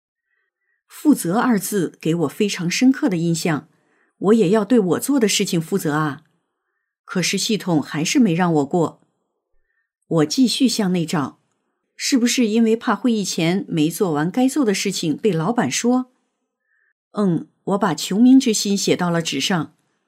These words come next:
可是系统还是没让我过。我突然感到，哦，是怨恨心。我虽然耐心地一直在调试，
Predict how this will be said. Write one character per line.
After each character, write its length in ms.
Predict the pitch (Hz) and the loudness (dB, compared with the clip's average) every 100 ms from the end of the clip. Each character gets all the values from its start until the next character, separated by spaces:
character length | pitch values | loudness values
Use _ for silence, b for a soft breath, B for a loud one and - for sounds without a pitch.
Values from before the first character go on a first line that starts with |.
| _ _ | _ _
可 160 | - | -4
是 160 | 156 190 | -2 -2
系 180 | 185 202 | -2 -4
统 220 | 180 147 | -2 -4
还 180 | - 143 | -2 -4
是 140 | 247 | 0
没 160 | 233 170 | 0 2
让 160 | 180 | 0
我 120 | 156 135 | 0 0
过。 360 | 175 156 - _ _ _ _ _ _ _ _ _ _ - | -2 -4 -6 _ _ _ _ _ _ _ _ _ _ -6
我 220 | 175 156 | -2 -2
突 180 | - 226 | 0 0
然 220 | 180 190 | 0 0
感 200 | 196 139 | 0 0
到， 400 | 185 160 - _ _ _ _ - | 0 -2 -4 _ _ _ _ -2
哦， 400 | 220 180 - - | 0 0 -2 -8
是 260 | - 220 | -4 -2
怨 240 | 190 302 214 | 2 4 4
恨 200 | 220 180 | 2 -2
心。 400 | - 170 160 - _ _ _ _ _ _ _ | 0 -2 -2 -8 _ _ _ _ _ _ _
我 180 | - 170 | -2 0
虽 180 | 160 226 | 2 0
然 180 | 190 202 | 2 2
耐 120 | 233 | 2
心 220 | 185 220 | 0 0
地 80 | 202 | 0
一 160 | 180 214 | 0 -4
直 160 | 170 | -4
在 160 | 196 233 | 0 -2
调 240 | - 156 | 0 -4
试， 340 | 165 196 156 | -2 -2 -4